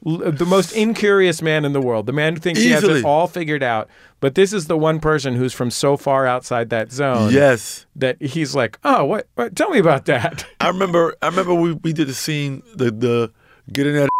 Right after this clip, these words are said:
Speaker 2: <laughs> scene." Uh, Larry never heard that phrase <laughs> ever. You'll see genuine moments of, I can always tell when he really don't know what the <laughs> I'm talking about.
Speaker 1: <laughs>
Speaker 2: I know, I could tell. His eyebrows get kinda,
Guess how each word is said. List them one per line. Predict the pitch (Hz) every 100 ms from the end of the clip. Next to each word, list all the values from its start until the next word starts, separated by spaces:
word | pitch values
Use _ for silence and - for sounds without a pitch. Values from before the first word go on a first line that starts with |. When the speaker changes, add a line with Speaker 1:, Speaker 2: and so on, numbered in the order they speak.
| -
Speaker 2:
<laughs> | 988
scene." | - - - - _ _ _ _ - _ _ - -
Uh, | - 143 -
Larry | - 131 143 139
never | 127 127 123
heard | 120 131 131 120 - _ _ _ _ _ _ _ _ _
that | - -
phrase | - - 127 117 117 - 139
<laughs> | 147
ever. | 143 117 139 - - - - - -
You'll | - 151 285
see | - - 190 - _ _ 202
genuine | 107 135 202 214 202
moments | 175 175 170 143
of, | - 135 127 - _ _ - -
I | -
can | 247
always | 196 214 196
tell | - 185 160
when | 127
he | 139
really | 113 110 135 147
don't | 147 135
know | 131
what | 127 101
the | 113 -
<laughs> | -
I'm | 120
talking | 135 127 131
about. | 135 135 -
Speaker 1:
<laughs> | - 247 - 233 254 247
Speaker 2:
I | 247 - 190
know, | 175 - -
I | 185
could | 180 160
tell. | - 175 135 101 _ -
His | 180 160 156
eyebrows | 180 190 196 185 165
get | 165 170
kinda, | 180 170 147